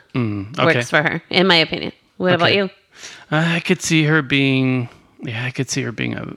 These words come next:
Speaker 1: a vampire.
Speaker 2: Really?
Speaker 1: Like maybe gu-, guest. So I would say make out and as a vampire.
Speaker 2: I don't see it. But she's gorgeous. I just don't, I don't know.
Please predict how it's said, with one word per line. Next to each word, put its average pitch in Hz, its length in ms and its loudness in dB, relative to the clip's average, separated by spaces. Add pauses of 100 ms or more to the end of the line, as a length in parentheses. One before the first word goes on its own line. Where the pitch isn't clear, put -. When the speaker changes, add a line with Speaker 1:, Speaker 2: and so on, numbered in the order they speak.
Speaker 1:
a - 100 -12
vampire. 110 480 -12 (120)
Speaker 2:
Really? 440 580 4 (100)
Speaker 1:
Like 123 160 0
maybe 120 260 0
gu-, 107 140 -6 (180)
guest. 123 460 -4 (340)
So - 140 0
I 135 80 6
would 160 160 2
say 139 180 4
make 127 300 2
out 135 320 0 (100)
and 113 440 -4
as 117 180 -6
a 113 40 -2
vampire. 104 560 -4
Speaker 2:
I 190 40 -6
don't 220 240 -2
see 202 140 -2
it. 190 220 0 (1120)
But 208 220 2
she's 180 180 -4
gorgeous. 165 500 2
I 151 80 -2
just 160 220 -10
don't, 151 300 -2
I 147 80 0
don't 180 120 2
know. 156 160 2